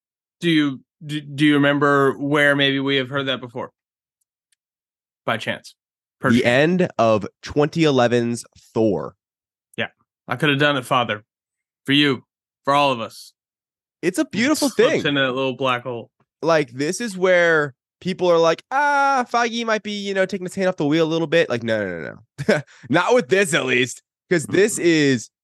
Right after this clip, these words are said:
Speaker 2: years and years in the making. And this is how you continue a character's storyline. Like,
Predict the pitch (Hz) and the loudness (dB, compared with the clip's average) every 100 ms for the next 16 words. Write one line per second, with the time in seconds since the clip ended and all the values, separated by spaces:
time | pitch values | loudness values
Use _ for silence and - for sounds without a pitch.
0 | - 117 127 160 170 147 123 - 120 113 | -18 -10 -2 2 4 2 -2 -4 -6 -6
1 | 101 95 104 151 165 147 120 107 113 110 | -8 -12 -6 0 2 2 0 -2 -4 0
2 | 117 131 110 101 104 101 85 160 185 147 | 0 0 -4 -6 -6 -10 -2 0 2 -2
3 | 127 135 127 113 110 - 151 147 117 - | -2 0 0 -2 -8 -8 -6 -2 -2 -2
4 | 135 131 - 104 - - 127 131 151 107 | 0 0 0 -6 -6 -6 -2 2 2 0
5 | 87 69 85 90 | -2 -4 -6 -10